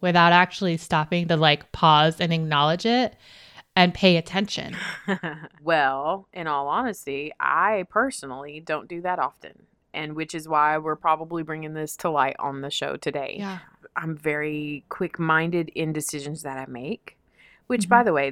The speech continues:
Speaker 2: that doesn't always lead to the best moments. I'm just gonna be <laughs> honest. <laughs> Decisions that I don't necessarily think through are not my best decisions sometimes, and then sometimes they are.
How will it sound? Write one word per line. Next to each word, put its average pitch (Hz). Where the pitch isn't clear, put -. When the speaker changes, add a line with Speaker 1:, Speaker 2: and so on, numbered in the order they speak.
Speaker 2:
that 175
doesn't 190
always 147
lead 147
to 147
the 135
best 131
moments. 139
I'm 190
just 190
gonna 196
be 190
<laughs> -
honest. -
<laughs> -
Decisions 330
that 247
I 190
don't 175
necessarily 247
think 226
through 247
are 202
not 254
my 269
best 233
decisions 170
sometimes, -
and 180
then 180
sometimes 165
they -
are. -